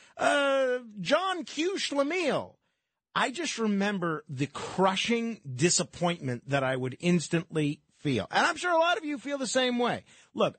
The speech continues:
I'm a Dominic Carter fan. I am the world's biggest Dominic Carter fan.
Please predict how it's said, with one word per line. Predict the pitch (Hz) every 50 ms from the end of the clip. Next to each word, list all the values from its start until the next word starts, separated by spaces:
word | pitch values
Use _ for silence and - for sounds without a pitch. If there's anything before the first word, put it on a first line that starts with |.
| _
I'm | - 185 208 220
a | 220
Dominic | 180 180 196 196 190 190 180 175 -
Carter | 175 180 170 170 156 143
fan. | - - 160 156 151 151 151 -
I | 156 151
am | 147 143
the | 139 139
world's | 135 143 151 147 131 120
biggest | 110 147 180 156 156 143 -
Dominic | 156 151 147 143 139 -
Carter | - 147 139 131 127
fan. | 120 - 139 131 127 123